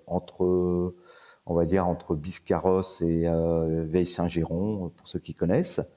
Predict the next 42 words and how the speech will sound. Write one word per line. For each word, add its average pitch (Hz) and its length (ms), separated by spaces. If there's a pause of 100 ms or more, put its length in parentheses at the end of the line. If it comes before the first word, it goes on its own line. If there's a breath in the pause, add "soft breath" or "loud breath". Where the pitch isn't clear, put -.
(500 loud breath)
Voilà, 90 320
nous 101 100
sommes, 104 320
euh, 92 300
dans 107 160
le 107 40
massif, 107 540
euh, 90 640
des 87 240
Landes 107 220
et 101 40
de 85 60
Gascogne. 104 540 (400)
Voilà, 92 340
c'est, - 260
ma 87 200
commune, 120 480
euh, 101 240 (400 soft breath)
est 101 120
une 104 140
commune 113 340
de 95 100
huit 92 200
cents 110 220
habitants 101 640 (500 loud breath)
et 98 100
nous 104 120
faisons 101 180
partie 107 460
d'une 92 180
communauté 107 320
de - 60
communes 113 340
qui - 80
s'appelle 95 420
la, 85 200
la 85 100
communauté 120 320
de 101 60
communes 110 320
Cœur 101 240
Haute-Lande, 110 540